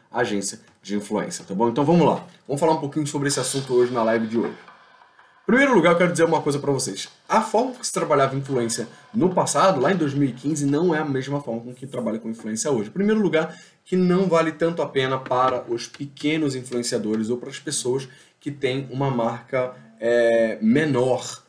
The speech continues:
trabalhar com influenciadores, tá? Normalmente, a gente tá falando de grandes volumes de pessoas, traba-, trabalhando com um volume de massa de pessoas, tá?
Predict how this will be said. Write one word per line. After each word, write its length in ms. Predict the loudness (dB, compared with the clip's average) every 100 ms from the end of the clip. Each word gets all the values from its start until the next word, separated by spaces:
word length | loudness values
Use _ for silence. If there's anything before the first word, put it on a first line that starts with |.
| _
trabalhar 460 | -2 0 0 0
com 100 | -2
influenciadores, 800 | -8 -6 -6 -4 -4 -4 -8 -14 _ _
tá? 160 | -16 -16 _
Normalmente, 560 | 0 2 2 0 -2 -10 _
a 80 |
gente 80 | -8
tá 80 | -4
falando 220 | -2 -2
de 80 | -4
grandes 400 | -2 0 0 -4
volumes 440 | -2 0 2 0
de 60 | 0
pessoas, 420 | -4 -2 -2 -4
traba-, 300 | -6 -6 -4
trabalhando 440 | -4 -4 -2 -4 -4
com 120 | -2
um 100 | 0
volume 240 | 0 0
de 100 | -2
massa 580 | 0 0 0 -2 -2 -6 -10 _
de 120 | -10
pessoas, 500 | -6 -4 -4 -8 -10
tá? 260 | -4 -4